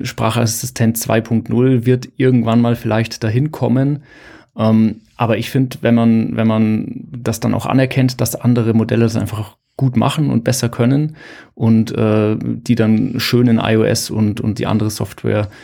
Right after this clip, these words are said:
ähm, integriert werden, dann, dann kann Apple da eigentlich nur gewinnen. Sie müssen halt nur das, äh, zugrunde liegende Problem wirklich in den Griff bekommen und, äh, ja, möglichst nicht für Dinge werben, die einfach nicht existieren.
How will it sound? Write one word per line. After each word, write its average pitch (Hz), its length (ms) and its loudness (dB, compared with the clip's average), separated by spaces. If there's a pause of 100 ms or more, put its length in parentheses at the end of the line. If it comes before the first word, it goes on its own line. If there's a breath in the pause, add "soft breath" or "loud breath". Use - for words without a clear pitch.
(220 loud breath)
ähm, 98 200 0
integriert 110 480 0
werden, 117 360 2 (360 loud breath)
dann, 98 420 0
dann 104 220 -6
kann 110 160 -2
Apple 113 240 0
da 113 100 0
eigentlich 113 260 0
nur 113 160 2
gewinnen. 117 420 2
Sie 95 140 -6
müssen 120 240 2
halt 113 120 2
nur 120 200 4
das, 120 380 -2
äh, 107 140 -6
zugrunde 135 480 -2
liegende 123 280 2
Problem 113 600 0 (340 loud breath)
wirklich 123 400 -2
in 113 80 2
den 110 80 2
Griff 123 220 -4
bekommen 113 340 0
und, 113 480 -2
äh, 104 280 -4 (220)
ja, 101 280 -4 (120)
möglichst 117 540 0
nicht 117 260 2
für 113 160 0
Dinge 113 300 2
werben, 101 320 0
die - 140 -4
einfach 101 240 -4
nicht 98 200 -6
existieren. - 540 -10